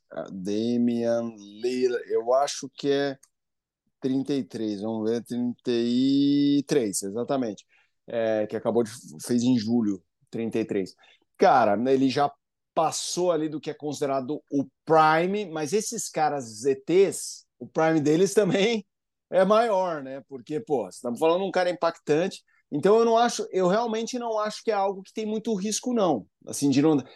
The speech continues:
sabe assim, você fala assim, "Ai, que fiasco." Não, um cara com histórico de dar problema, não é mala, é, o Giannis não é mala,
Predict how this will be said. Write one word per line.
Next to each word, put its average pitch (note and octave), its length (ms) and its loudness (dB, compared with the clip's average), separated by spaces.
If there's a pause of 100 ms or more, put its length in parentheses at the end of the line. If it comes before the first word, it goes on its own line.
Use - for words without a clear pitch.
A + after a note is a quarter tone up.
sabe G#3+ 220 2
assim, F3 200 -4
você E3 160 -6
fala D#3+ 120 -6
assim, E3+ 200 -8
"Ai, F#3+ 240 -2
que - 80 -16
fiasco." E3+ 500 0
Não, G3 240 -2
um G#3 40 -4
cara F#3+ 200 -2
com F3+ 100 -6
histórico D#3+ 380 -6
de C3+ 100 -8
dar F3 140 0
problema, D#3+ 680 0
não F#3+ 200 0
é G3 40 2
mala, D#3+ 460 -2 (420)
é, B2+ 240 -6
o F#3 160 2
Giannis F#3+ 420 4
não G#3 200 0
é A3+ 40 -2
mala, F#3+ 480 -4